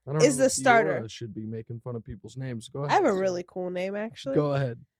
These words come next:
Speaker 2: But even Purdy is not sure if he'll be ready to play. The forty-niners should trade Trey or keep Trey.
Speaker 1: You have to keep Trey.
Speaker 2: Trade Trey.
Speaker 1: They, they, listen,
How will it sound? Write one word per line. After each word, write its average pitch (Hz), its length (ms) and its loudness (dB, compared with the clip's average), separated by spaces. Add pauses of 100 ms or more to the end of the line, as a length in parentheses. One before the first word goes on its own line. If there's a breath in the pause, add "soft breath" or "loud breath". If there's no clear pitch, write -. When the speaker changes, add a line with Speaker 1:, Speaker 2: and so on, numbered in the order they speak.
(100)
Speaker 2:
But 247 200 6
even 330 260 4
Purdy 302 400 4
is 226 320 2
not 220 420 2
sure 208 360 4
if 190 160 0
he'll 202 200 2
be 190 120 0
ready 175 260 0
to 175 140 -12
play. - 380 -2 (260)
The 220 80 0
forty-niners 269 680 4
should 175 260 -2
trade 240 320 2
Trey 277 340 2
or 180 160 -4
keep - 240 -6
Trey. - 320 -8
Speaker 1:
You 185 120 10
have 180 160 4
to 135 60 -12
keep 117 240 -8
Trey. 95 200 -16
Speaker 2:
Trade - 240 -16
Trey. 302 160 -18 (760)
Speaker 1:
They, 160 160 6
they, 185 220 -4
listen, 135 400 -4